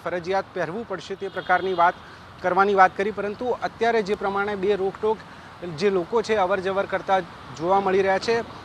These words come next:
ગુજરાત હાઈકોર્ટ પરિસરની અંદર પણ અવરજવર કરતી વખતે લોકો હેલ્મેટ પહેરતા ન હોવાના દ્રશ્યો હાલ સામે આવી રહ્યા છે. તેવા સંજોગોની અંદર ગુજરાત હાઈકોર્ટ હોય કે, અ, હાઈવે હોય,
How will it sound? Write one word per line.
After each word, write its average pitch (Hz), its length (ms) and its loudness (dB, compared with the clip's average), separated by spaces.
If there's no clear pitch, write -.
ગુજરાત 185 320 6
હાઈકોર્ટ 208 380 4
પરિસરની 208 560 0
અંદર 185 300 0
પણ 214 160 -2
અવરજવર 190 580 0
કરતી 190 340 -6
વખતે 202 400 -2
લોકો 180 340 2
હેલ્મેટ 185 440 4
પહેરતા 180 380 4
ન 175 140 -2
હોવાના 202 480 2
દ્રશ્યો 180 360 -2
હાલ 185 280 6
સામે 185 300 6
આવી 196 220 4
રહ્યા 185 220 4
છે. 214 140 -4
તેવા 196 260 0
સંજોગોની 190 600 -2
અંદર 190 300 -2
ગુજરાત 185 340 0
હાઈકોર્ટ 190 420 0
હોય 214 200 2
કે, 226 260 2
અ, 214 40 -2
હાઈવે 190 300 6
હોય, 202 280 -2